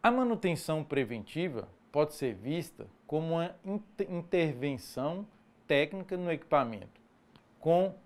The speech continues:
um escopo de ações de manutenção pré-determinado ou troca de itens, antes do tempo, apresentar falhas operacionais ou avarias. Manutenção preventiva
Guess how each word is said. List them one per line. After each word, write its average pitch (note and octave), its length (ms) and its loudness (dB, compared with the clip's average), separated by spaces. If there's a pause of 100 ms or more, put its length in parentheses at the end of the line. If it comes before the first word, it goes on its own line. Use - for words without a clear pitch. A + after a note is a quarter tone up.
(280)
um D3 120 -4
escopo E3+ 640 2
de C3+ 180 2
ações D#3+ 640 4
de E3 80 -4
manutenção D#3+ 840 -4
pré-determinado F#3 1080 0 (520)
ou G#3 160 4
troca E3 460 4
de D#3+ 140 -6
itens, B2 580 -8 (500)
antes F#3 320 2
do C#3+ 200 -4
tempo, C#3+ 480 -6 (1300)
apresentar D3+ 920 4
falhas C#3 600 4
operacionais C3 1040 -2
ou G#3+ 240 4
avarias. F3+ 720 2 (800)
Manutenção E3+ 680 2
preventiva C#3 840 -2